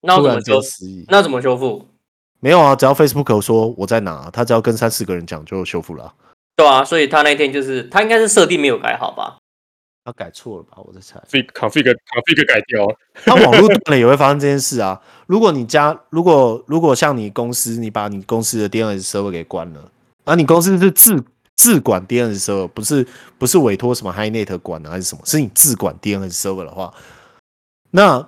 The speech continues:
Speaker 2: 别人来问你家，然后结果你，你都不，打死不回，那经过一段时间，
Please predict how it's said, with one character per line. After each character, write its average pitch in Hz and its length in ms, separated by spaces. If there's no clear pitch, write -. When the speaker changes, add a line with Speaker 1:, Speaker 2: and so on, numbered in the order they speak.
Speaker 2:
别 147 160
人 165 100
来 151 120
问 170 260
你 120 100
家， 135 280
然 127 120
后 139 60
结 143 140
果 139 100
你， 104 240
你 113 140
都 139 100
不， 143 140
打 123 180
死 131 160
不 120 160
回， 95 240
那 143 140
经 180 160
过 185 180
一 - 20
段 127 160
时 107 200
间， 120 340